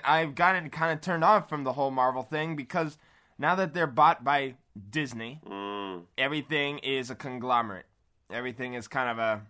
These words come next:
Speaker 1: there's not a s-, like, a s-, its own story. Like, back in the day, you would, you know, you were part of Marvel and you would write a story, right?
Speaker 2: Mm-hmm.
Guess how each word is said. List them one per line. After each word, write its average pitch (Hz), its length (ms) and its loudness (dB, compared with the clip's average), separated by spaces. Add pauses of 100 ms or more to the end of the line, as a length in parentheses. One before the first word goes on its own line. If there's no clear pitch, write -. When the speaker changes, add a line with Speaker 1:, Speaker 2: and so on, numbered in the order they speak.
(960)
Speaker 1:
there's 120 240 -6
not 143 180 4
a 135 40 0
s-, - 320 -8
like, 117 160 -2
a 117 40 -4
s-, - 180 -10 (1120)
its 120 200 -6
own 135 160 0
story. 107 520 -6 (420)
Like, 127 180 -6
back 170 280 6
in 185 80 0
the 185 80 -2
day, 156 440 4
you 135 160 -2
would, 139 280 -4
you 143 120 -2
know, 131 100 0
you 131 180 -2
were 131 60 -6
part 156 280 2
of 151 60 0
Marvel 135 560 2 (140)
and 123 120 -8
you 135 80 -4
would 131 100 -4
write 131 220 2
a 120 40 -6
story, 107 640 -4 (120)
right? 120 260 -2 (180)
Speaker 2:
Mm-hmm. 98 260 -12